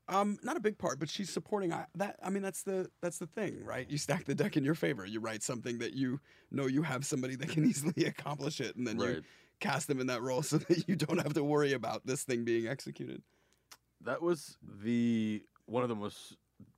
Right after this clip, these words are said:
Speaker 2: surreal moments in my life was, which was the other moment that I was at Skywalker Ranch, which was, uh, for your wedding.
Speaker 1: Oh, yeah.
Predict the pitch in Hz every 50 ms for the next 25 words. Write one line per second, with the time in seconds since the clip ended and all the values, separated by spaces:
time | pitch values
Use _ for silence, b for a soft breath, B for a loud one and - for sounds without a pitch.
0 | _ - - - - 113 107 113 120 120 113 107 107 107 104 101 95 - - 92
1 | 87 90 92 92 87 - 95 87 - - - - 98 - - 90 80 - 90 87
2 | 101 117 113 101 87 82 82 80 80 76 87 82 80 78 78 78 80 87 80 80
3 | - - 98 85 82 80 80 78 78 - - 82 78 80 80 80 78 78 78 -
4 | - 78 78 73 - - 82 78 76 76 76 - - - - 85 80 80 80 80
5 | 78 76 73 69 - - - 104 95 80 78 147 139 - 165 - - - - _
6 | _ - 156 151 147 143 147 151 156 180